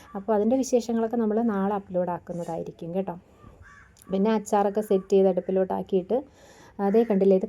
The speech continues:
കമ്പിളി നാരങ്ങ, ഇത് ചുമന്ന നാരങ്ങയാണ് കേട്ടോ. മാമി കൊണ്ടുവന്നിട്ടുണ്ടായിരുന്നു ഇടയ്ക്ക് കമ്പിളി നാരങ്ങ കേട്ടോ. അത് വെള്ളയായിരുന്നു, ഇത് ചുമപ്പാണ്.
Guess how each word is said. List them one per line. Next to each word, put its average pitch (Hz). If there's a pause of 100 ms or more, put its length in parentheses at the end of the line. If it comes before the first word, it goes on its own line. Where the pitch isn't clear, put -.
കമ്പിളി 214
നാരങ്ങ, 220 (600)
ഇത് 208
ചുമന്ന 226 (220)
നാരങ്ങയാണ് 185
കേട്ടോ. 170 (400)
മാമി 220
കൊണ്ടുവന്നിട്ടുണ്ടായിരുന്നു 180
ഇടയ്ക്ക് 170
കമ്പിളി 170
നാരങ്ങ 165
കേട്ടോ. 165
അത് 180 (300)
വെള്ളയായിരുന്നു, 185 (580)
ഇത് 233
ചുമപ്പാണ്. 190